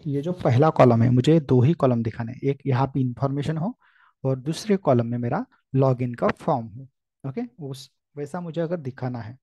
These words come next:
तो suppose मुझे eight एक कॉलम जो है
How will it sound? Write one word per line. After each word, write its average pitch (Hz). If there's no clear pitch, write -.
तो 135
suppose 151
मुझे 165
eight 151
एक 165
कॉलम 135
जो 123
है 135